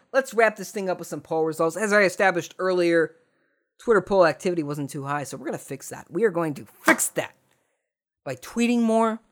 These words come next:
posting more, Facebooking more, you know, just making Zuckerberg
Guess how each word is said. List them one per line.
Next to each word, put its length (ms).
posting 480
more, 360
Facebooking 540
more, 180
you 140
know, 260
just 260
making 340
Zuckerberg 760